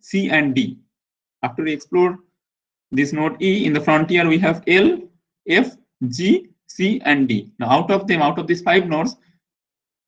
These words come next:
two of them, that means C and D, are from depth one, F and G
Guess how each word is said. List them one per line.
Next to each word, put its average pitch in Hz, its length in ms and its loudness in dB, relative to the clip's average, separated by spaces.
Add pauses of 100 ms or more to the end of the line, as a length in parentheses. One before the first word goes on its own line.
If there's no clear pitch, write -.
(680)
two 226 120 6
of 208 180 4
them, 160 160 2
that 147 140 0
means 160 160 -4
C 196 160 2
and 190 160 0
D, 180 280 -2 (200)
are 180 140 -4
from 147 200 -4
depth 135 260 0
one, 160 280 -2 (920)
F 214 200 6
and 208 220 4
G 131 300 -2